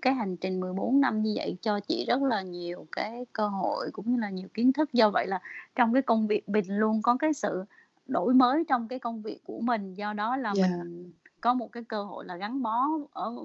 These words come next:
Speaker 1: ở một cái tổ chức nó khá là lâu như thế. Và với các bạn mà, à, đang và sẽ đi làm hoặc là đang, ờ, bắt đầu cái ngưỡng cửa sự nghiệp của mình thì, thì chị,
Speaker 2: Ừ.
Speaker 1: à,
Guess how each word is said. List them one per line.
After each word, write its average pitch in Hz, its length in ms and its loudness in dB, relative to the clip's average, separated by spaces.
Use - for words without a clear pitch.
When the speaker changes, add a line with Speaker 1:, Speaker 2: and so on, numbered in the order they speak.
Speaker 1:
ở 202 100 -6
một 220 200 -6
cái 233 100 -6
tổ 208 140 -8
chức 277 240 -4
nó 262 200 -2
khá 240 80 -4
là 202 140 -6
lâu 196 380 -4
như 202 220 -12
thế. 240 300 4
Và 196 100 -6
với 262 260 0
các 349 240 -4
bạn 190 840 -6
mà, 190 300 -2
à, 190 360 -6
đang 277 480 4
và 185 260 -2
sẽ - 600 -6
đi 277 120 -4
làm 196 280 -2
hoặc 175 120 -10
là 170 100 -4
đang, 202 220 -10
ờ, 214 440 -8
bắt - 180 -8
đầu 208 180 2
cái 254 160 -4
ngưỡng 254 340 -2
cửa 240 360 0
sự - 280 -6
nghiệp - 160 -6
của 202 120 0
mình 220 340 4
thì, 175 240 0
thì 214 220 0
chị, 175 400 0
Speaker 2:
Ừ. - 0 -
Speaker 1:
à, 175 320 4